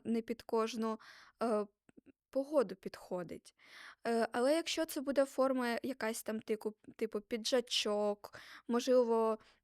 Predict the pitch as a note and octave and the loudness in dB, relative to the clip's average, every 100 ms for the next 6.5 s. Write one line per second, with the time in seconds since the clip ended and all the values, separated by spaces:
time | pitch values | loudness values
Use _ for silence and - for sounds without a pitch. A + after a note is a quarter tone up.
0 | - - G#3+ G#3+ G#3+ G#3 - B3 B3+ B3 | -8 -2 0 0 0 -2 -2 -6 -4 -2
1 | B3+ C4 A#3+ A#3 A3+ A3+ C4+ - B3+ A3+ | -2 2 6 6 8 4 2 -2 2 2
2 | G#3+ - A3+ A#3 A3+ G#3+ - A3+ - C#4 | 2 2 4 6 6 4 -2 -6 -2 0
3 | B3+ A#3 A3+ A3+ A#3 G#3+ A3+ - C#4+ F4+ | 4 4 4 4 0 0 -2 -4 -2 2
4 | A#4+ - A#3+ G3+ - - - G#3+ G#3 - | 2 2 0 -2 -8 -10 -2 0 0 0
5 | G4 G4 G3 - - D4 F4 D4+ A#3 F#3+ | -2 0 -4 -2 0 2 2 0 0 -2
6 | F3+ E3+ - - | -4 -6 -10 -14